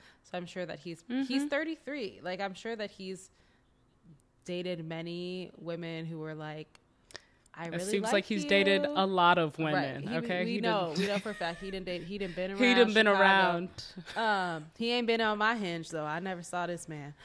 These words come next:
Speaker 2: And,
Speaker 1: Um,
Speaker 2: well, he is recently divorced, so, you know, he might have been laying low just trying to meet
Speaker 1: Right.
Speaker 2: folks in person, you know what I'm
Speaker 1: Right.
Speaker 2: saying? <laughs>
Speaker 1: True. He could have been. Um, but,
Speaker 2: Lord Jesus.
Speaker 1: um, he, what was I gonna say? Yeah, he's, he's probably,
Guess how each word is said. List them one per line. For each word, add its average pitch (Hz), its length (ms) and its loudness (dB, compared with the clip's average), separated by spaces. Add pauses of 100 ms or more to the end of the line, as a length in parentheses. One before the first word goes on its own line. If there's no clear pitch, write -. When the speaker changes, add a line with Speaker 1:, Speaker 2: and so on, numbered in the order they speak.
(280)
Speaker 2:
And, 233 380 10
Speaker 1:
Um, 214 60 2
Speaker 2:
well, 294 180 10
he 277 320 4
is 320 200 0
recently 254 500 0
divorced, 208 720 0
so, 190 120 2
you 190 200 0
know, 170 320 -4 (160)
he 196 200 -6
might 226 180 2
have 208 100 -4
been 190 220 -2
laying 196 340 2
low 214 160 4
just 190 240 -6
trying 185 160 0
to 160 80 -2
meet 185 160 -2
Speaker 1:
Right. - 80 -10
Speaker 2:
folks 175 320 -4
in 151 140 -10
person, 175 400 -4
you 160 100 -2
know 170 160 0
what 170 100 2
I'm 165 120 0
Speaker 1:
Right. 120 140 -4
Speaker 2:
saying? 226 300 4 (140)
<laughs> - 140 -20
Speaker 1:
True. 104 520 -14
He 202 140 -10
could 180 220 -12
have - 180 -14
been. 98 320 -14 (140)
Um, 180 520 -2 (440)
but, 196 300 2
Speaker 2:
Lord 175 180 -2
Jesus. 170 680 -4
Speaker 1:
um, 180 500 -6
he, 226 800 -8 (120)
what 226 140 -14
was 220 100 -14
I 208 60 -10
gonna 180 180 -8
say? - 180 -12
Yeah, 220 220 -4
he's, 262 240 -6
he's 269 260 -6
probably, 196 720 -2